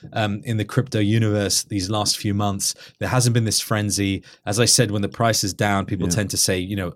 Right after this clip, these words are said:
Speaker 1: "I've had enough of this."
Speaker 2: Yeah.
Speaker 1: So this exchange may be, uh, uh, the tragic, you know, death of its C E O, but
Speaker 2: Mm-hmm.
Speaker 1: also may also be suffering from the wider issues of, of, of crypto in general. Um, but also, having said that, uh,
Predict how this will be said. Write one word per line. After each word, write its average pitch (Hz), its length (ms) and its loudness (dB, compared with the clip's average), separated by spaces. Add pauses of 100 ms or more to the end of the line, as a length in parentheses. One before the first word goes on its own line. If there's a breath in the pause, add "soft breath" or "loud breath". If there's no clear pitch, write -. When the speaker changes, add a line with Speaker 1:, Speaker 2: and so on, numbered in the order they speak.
Speaker 1:
"I've 92 120 -8
had 101 120 0
enough 98 260 -4
of - 60 -14
this." 90 240 0
Speaker 2:
Yeah. 87 200 -2 (140 loud breath)
Speaker 1:
So 139 220 6
this 143 380 2
exchange 139 500 4
may 123 160 4
be, 110 380 2 (200 loud breath)
uh, 113 200 -2
uh, 120 60 4
the 107 120 0
tragic, 123 460 2 (220)
you 117 120 2
know, 101 100 2
death 113 280 2
of 98 80 0
its 98 100 0
C 113 220 4
E 123 60 8
O, 95 60 6
but 92 120 4
Speaker 2:
Mm-hmm. 135 80 8
Speaker 1:
also 131 240 4
may 107 200 2
also 135 320 6
be 95 120 0
suffering 98 400 0
from 92 180 -8
the 98 80 -2
wider 92 480 0 (460 loud breath)
issues 120 400 4
of, 85 260 0
of, 92 300 -4
of 80 460 -8
crypto 120 420 0
in 95 100 -4
general. 117 500 4 (340 loud breath)
Um, 104 400 0
but 120 200 2
also, 143 320 6
having 117 200 2
said 135 240 4
that, 104 280 0 (220 loud breath)
uh, 104 240 2